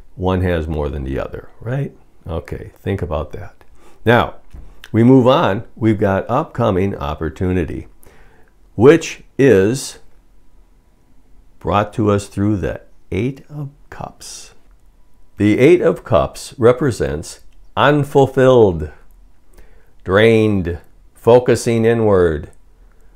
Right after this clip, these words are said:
spiritual seeker, change of heart. The Eight suggests abandoning a disappointing situation.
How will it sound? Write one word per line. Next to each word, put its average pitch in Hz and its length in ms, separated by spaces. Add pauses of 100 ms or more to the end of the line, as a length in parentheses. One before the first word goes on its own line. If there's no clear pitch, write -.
(160)
spiritual 143 800
seeker, 101 760 (320)
change 87 420
of 80 160
heart. 87 580 (520)
The 101 200
Eight 156 320 (420)
suggests 76 800 (100)
abandoning 127 1000 (300)
a 71 120
disappointing 101 880
situation. 78 800